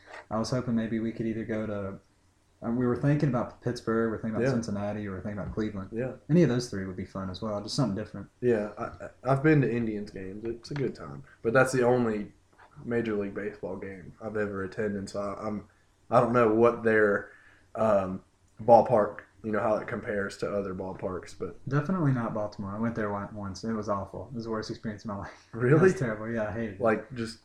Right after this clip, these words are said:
Speaker 1: The
Speaker 2: fear,
Speaker 1: stadium,
Speaker 2: or
Speaker 1: it, it, I mean, Baltimore's not great in general, and then you have the stadium, which is just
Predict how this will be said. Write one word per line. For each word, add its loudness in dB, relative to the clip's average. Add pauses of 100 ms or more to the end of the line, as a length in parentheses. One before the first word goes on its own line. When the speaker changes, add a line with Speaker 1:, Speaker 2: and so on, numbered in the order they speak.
(140)
Speaker 1:
The -4
Speaker 2:
fear, 8
Speaker 1:
stadium, 6
Speaker 2:
or 0
Speaker 1:
it, 2
it, 4 (100)
I -4
mean, 4
Baltimore's 4
not 4
great 0
in 0
general, -2 (120)
and -2
then 2
you 0
have -2
the -6
stadium, 0
which -6
is -6
just -10